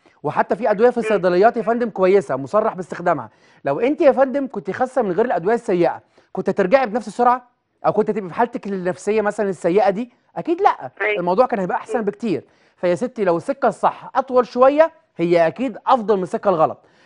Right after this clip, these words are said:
Speaker 1: لأن في مجال التخسيس وفي مجال الأدوية
Speaker 2: طبيعي.
Speaker 1: اللي بتسد الشهية الغلط، الخسارة كبيرة
Speaker 2: أيوة.
Speaker 1: جدا، لأن هي بتأثر على المخ.
Speaker 2: بس لو سمحت يا دكتور فيدني بالله عليك، عشان أنا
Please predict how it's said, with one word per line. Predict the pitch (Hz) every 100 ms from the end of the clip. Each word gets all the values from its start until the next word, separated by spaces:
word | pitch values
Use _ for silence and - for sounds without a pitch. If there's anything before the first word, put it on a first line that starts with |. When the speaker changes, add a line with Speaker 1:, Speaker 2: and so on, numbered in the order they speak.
| _
Speaker 1:
لأن | 165 185 190
في |
مجال | 160 175 233 277
التخسيس | 277 - - - 202 -
وفي | 147 160
مجال | 160 240
الأدوية | 240 202 185 208 175
Speaker 2:
طبيعي. | 123 226 - -
Speaker 1:
اللي | 175 170
بتسد | 165 247 214
الشهية | 247 226 196 185 151 180
الغلط، | 180 202 277 311 - _ _ -
الخسارة | 151 156 208 233
كبيرة | 208 214
Speaker 2:
أيوة. | 214
Speaker 1:
جدا، | 233 196 240 240 _ -
لأن | 156
هي | 175 196
بتأثر | 175 214 - 226
على | 196
المخ. | 160 - - _ _ _ _ _ _ _ _ _ - - 214
Speaker 2:
بس | 226 233
لو | 240
سمحت | 240 240 -
يا | 214
دكتور | 208 - 220 -
فيدني | 220 220
بالله | 202 202
عليك، | 208 202 208
عشان | -
أنا | 208